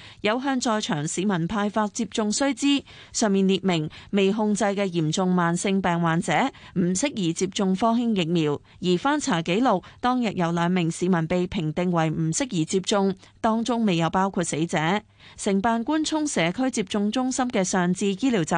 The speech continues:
團兩名護理人員就確認，打針前有向接種者詢問有冇長期病患，護士亦都要經過培訓先至可以參與中心嘅工作。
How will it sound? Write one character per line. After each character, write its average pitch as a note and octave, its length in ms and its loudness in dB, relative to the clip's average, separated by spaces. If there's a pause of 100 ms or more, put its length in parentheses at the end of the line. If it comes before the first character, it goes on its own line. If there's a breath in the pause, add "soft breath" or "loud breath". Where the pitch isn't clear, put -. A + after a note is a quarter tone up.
團 D3+ 300 0 (300 loud breath)
兩 G3 140 2
名 E3 220 0
護 F3+ 140 2
理 F#3 160 2
人 E3 220 0
員 E3+ 200 2
就 F#3 240 2
確 G#3 260 -2
認， F3 300 0 (280 loud breath)
打 E3 200 0
針 A#3+ 240 -2
前 D#3 300 0 (220 loud breath)
有 G3+ 200 2
向 A#3+ 220 0
接 A#3 140 -2
種 A#3+ 200 -2
者 A3 120 0
詢 A#3+ 260 0
問 C4 260 2
有 E3+ 120 2
冇 F3 120 2
長 D#3 280 -2
期 D3+ 180 -2
病 F3+ 240 2
患， E3+ 260 2 (340 loud breath)
護 F#3 140 2
士 F#3 180 0
亦 E3+ 60 -2
都 C4 160 -2
要 G#3+ 180 0
經 A#3+ 200 -2
過 G3 160 0
培 E3 220 -2
訓 F3+ 400 0
先 B3+ 280 -2
至 G3 140 -2
可 F3 180 -2
以 G3+ 180 -2
參 A3+ 280 -2
與 E3 140 2
中 G#3 200 -2
心 G#3+ 140 -2
嘅 F#3 100 0
工 G3+ 220 0
作。 F3+ 320 2